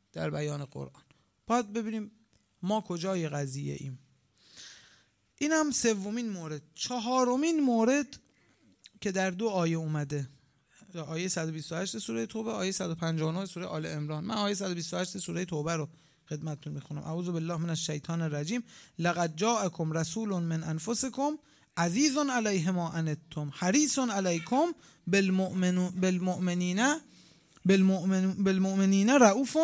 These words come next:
رحیم.» ویژگی بعد رحمت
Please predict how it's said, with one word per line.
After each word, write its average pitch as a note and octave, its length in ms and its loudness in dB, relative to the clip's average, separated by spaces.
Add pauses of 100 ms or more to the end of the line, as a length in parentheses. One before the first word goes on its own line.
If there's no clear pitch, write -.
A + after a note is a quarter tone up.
(840)
رحیم.» D3+ 500 -2 (1400)
ویژگی F3 500 2
بعد B3+ 440 4 (380)
رحمت F#3+ 960 4